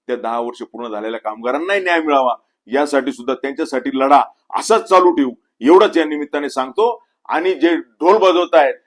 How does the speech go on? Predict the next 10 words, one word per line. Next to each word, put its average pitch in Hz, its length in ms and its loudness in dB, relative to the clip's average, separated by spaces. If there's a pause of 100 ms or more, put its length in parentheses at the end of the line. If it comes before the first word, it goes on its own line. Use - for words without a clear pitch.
(120)
की 151 60 2
आम्ही 180 340 0
काम 160 200 2
केलं, 135 360 -2 (280)
त्यांना 131 220 -10
सांगू 135 300 -6
इच्छितो, 120 360 -10
थोडं 110 220 -10
आत्मपरीक्षण 110 640 -12
करा, 98 180 -16